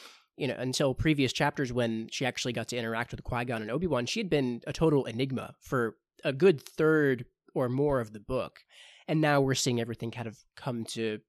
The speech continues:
you know, make more sense with how Claudia is writing really the, the climactic moments of this story. But the, the chapter starts out with Pax.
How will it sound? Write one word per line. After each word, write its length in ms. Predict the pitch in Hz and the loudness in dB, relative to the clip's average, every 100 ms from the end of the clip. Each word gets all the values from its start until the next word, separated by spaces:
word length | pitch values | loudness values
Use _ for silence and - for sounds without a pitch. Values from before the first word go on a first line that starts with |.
| - | -10
you 80 | |
know, 180 | 117 107 - | -8 -8 -4
make 320 | 135 123 - | -2 -2 -4
more 240 | 139 120 | -4 -4
sense 540 | 107 - 117 107 107 - | -4 -4 -2 -4 -6 -6
with 140 | 117 | -6
how 320 | 117 113 110 | -6 -4 -4
Claudia 360 | 101 - 107 107 | -6 -8 -8 -8
is 160 | 107 165 | -8 -4
writing 380 | 113 110 107 110 - - - | -4 -4 -8 -12 -18 -20 -10
really 160 | - 120 | -4 -4
the, 180 | 110 110 | -4 -8
the 160 | 127 | -8
climactic 800 | 117 - 135 127 113 - - 113 | -6 -2 0 2 0 -2 -6 -6
moments 540 | 123 123 120 117 107 - | -2 0 0 -2 -6 -8
of 100 | 110 | -8
this 140 | 104 | -8
story. 500 | - - - - - _ - | -8 -8 -12 -12 -14 _ 2
But 160 | 185 | 4
the, 340 | 190 196 190 - | 6 6 6 4
the 100 | 196 | 2
chapter 340 | 262 - 277 | 0 2 2
starts 320 | 220 208 180 | 4 6 6
out 160 | 147 131 | 4 0
with 160 | 120 - | -2 -6
Pax. 420 | - - - | -10 -14 -14